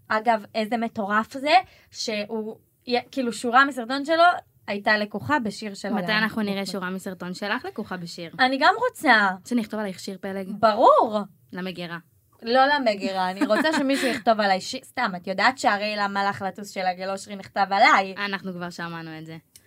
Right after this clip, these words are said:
Speaker 1: את יודעת שהרי כל השירים של עגל אושרי כתובים עליי.
Speaker 2: אנחנו גם את זה שמענו.
Speaker 1: כן, כן, מה אני, מה את חושבת שאני טסתי לתאילנד ככה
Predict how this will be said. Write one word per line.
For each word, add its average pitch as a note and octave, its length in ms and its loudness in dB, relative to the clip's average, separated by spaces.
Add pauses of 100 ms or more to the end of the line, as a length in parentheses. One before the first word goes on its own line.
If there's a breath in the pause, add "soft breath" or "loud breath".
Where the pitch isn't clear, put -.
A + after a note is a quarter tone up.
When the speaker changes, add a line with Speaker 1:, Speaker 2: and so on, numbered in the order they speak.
Speaker 1:
את G#3+ 120 -10
יודעת A3 380 2
שהרי G#3+ 440 0
כל C4+ 120 4 (100)
השירים A3 320 -12
של G3+ 260 -6
עגל F3+ 320 -6
אושרי G3 280 -18
כתובים E3+ 420 -18
עליי. F#3+ 320 0 (160)
Speaker 2:
אנחנו G3 240 -8
גם F#3+ 200 -6
את G3 60 -8
זה A3+ 80 -6
שמענו. E3+ 360 -10 (200)
Speaker 1:
כן, C#4+ 160 -4 (180)
כן, G#4 160 0
מה A#3 160 4
אני, A3 140 0 (280 loud breath)
מה C4 200 8
את E4 40 -8
חושבת F4 540 2
שאני B3+ 540 2
טסתי C4 380 -2
לתאילנד B3+ 500 4
ככה A#3+ 320 2